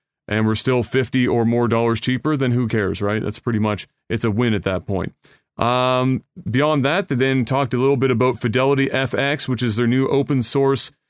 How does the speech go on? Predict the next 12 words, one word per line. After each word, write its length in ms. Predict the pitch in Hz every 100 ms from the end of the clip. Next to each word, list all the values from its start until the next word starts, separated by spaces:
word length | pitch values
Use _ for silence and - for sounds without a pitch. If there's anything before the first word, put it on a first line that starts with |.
| _ _ -
uh, 260 | 113 113 110
toolkit 640 | - 185 226 - 147 180
for 300 | - 127 120
developers 640 | 110 107 110 113 127 151 139
that 160 | 117
adds 400 | 131 131 139 117 - _
sharpness 540 | - 151 165 165 160 -
to 100 | 113
textures, 460 | 127 139 143 135
for 200 | - 135
example. 560 | 120 135 135 143 139 135 _ _ _
Um, 560 | 113 113 113 113 110